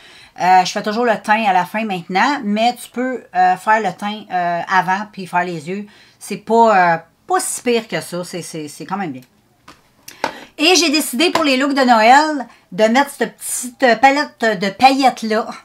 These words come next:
parce que je l'utilise pas assez, j'utilise toujours les autres que j'ai, mais là, faut que j'utilise elle. C'est juste des paillettes avec une espèce de colle dedans de la rue,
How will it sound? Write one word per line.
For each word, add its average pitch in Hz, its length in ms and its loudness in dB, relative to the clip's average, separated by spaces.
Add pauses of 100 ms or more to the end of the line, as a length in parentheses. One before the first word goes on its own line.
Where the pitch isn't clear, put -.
parce 214 140 -2
que 220 100 -4
je 202 60 -8
l'utilise 247 420 -4
pas 277 200 2
assez, 269 320 -4
j'utilise 233 400 -6
toujours 269 300 -2
les 214 300 -4
autres 240 260 -2
que 208 160 -4
j'ai, 214 280 -8 (400)
mais 226 340 2
là, 262 160 2
faut 262 140 -6
que 226 60 -4
j'utilise 220 560 -6
elle. 208 360 -6
C'est 214 160 -12
juste 226 220 -6
des 208 160 -6
paillettes 220 420 -4
avec 196 160 -10
une 196 140 -8
espèce 190 340 -4
de 196 100 -2
colle 214 440 -2
dedans 185 360 0
de 190 100 -6
la 170 200 0
rue, 202 240 -8